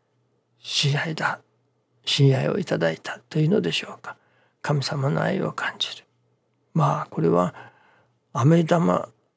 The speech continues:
の愛と、鞭の愛といえば、その飴玉をもらった時に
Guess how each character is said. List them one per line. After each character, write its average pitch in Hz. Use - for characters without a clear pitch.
の 175
愛 143
と、 -
鞭 165
の 165
愛 165
と 220
い 156
え 147
ば、 -
そ 165
の 165
飴 175
玉 -
を 135
も 185
ら -
っ -
た -
時 233
に 262